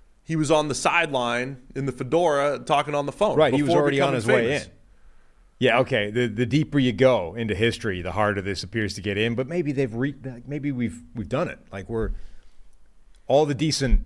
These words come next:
Speaker 2: it, like, Italian American sports people are already in. So now,
Speaker 1: Yeah.
Speaker 2: now's your
Speaker 1: They're
Speaker 2: time.
Speaker 1: just filling out the classes
Speaker 2: Right, now
Speaker 1: now.
Speaker 2: it's your opportunity.
Speaker 1: Like Joe DiMaggio, Joe Montana, they're in.
Speaker 2: Yeah.
Speaker 1: We're good. We got every, we've got everybody that needs to get in.
Speaker 2: Right, now it's
Speaker 1: We're
Speaker 2: your
Speaker 1: f-
Speaker 2: turn.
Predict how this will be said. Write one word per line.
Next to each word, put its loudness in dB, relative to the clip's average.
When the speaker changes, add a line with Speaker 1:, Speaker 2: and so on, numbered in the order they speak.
Speaker 2:
it, -10
like, -6
Italian 0
American 0
sports -2
people 0
are 4
already 2
in. 2
So -2
now, 0
Speaker 1:
Yeah. -4
Speaker 2:
now's -4
your -2
Speaker 1:
They're 2
Speaker 2:
time. -2
Speaker 1:
just -4
filling 4
out 0
the -10
classes 2
Speaker 2:
Right, -8
now 0
Speaker 1:
now. 2
Speaker 2:
it's 2
your 4
opportunity. -2
Speaker 1:
Like -12
Joe 6
DiMaggio, 2
Joe 2
Montana, 0
they're 6
in. 0
Speaker 2:
Yeah. 4
Speaker 1:
We're 0
good. 0
We -4
got 4
every, -2
we've -8
got 4
everybody 2
that -2
needs -2
to -8
get 0
in. -4
Speaker 2:
Right, -2
now 0
it's -4
Speaker 1:
We're 2
Speaker 2:
your 2
Speaker 1:
f- -10
Speaker 2:
turn. -6